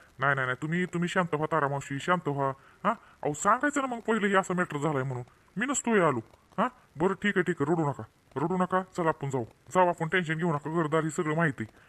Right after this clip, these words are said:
काय म्हणजे काय, बाप काय बोलला म्हणजे फोन करून, अं, स्वामाला बोलवून घेतलं का?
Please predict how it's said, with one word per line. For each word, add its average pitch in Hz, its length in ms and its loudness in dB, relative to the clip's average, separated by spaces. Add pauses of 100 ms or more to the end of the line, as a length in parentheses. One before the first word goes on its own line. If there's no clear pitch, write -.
(240)
काय 240 120 2
म्हणजे 214 200 -6
काय, 226 200 -2
बाप 202 260 0
काय 254 100 2
बोलला 214 280 0
म्हणजे 160 300 -4
फोन 196 100 -4
करून, 190 360 -4
अं, 160 260 0
स्वामाला 190 340 -2
बोलवून 190 260 0
घेतलं 180 240 0
का? - 120 -6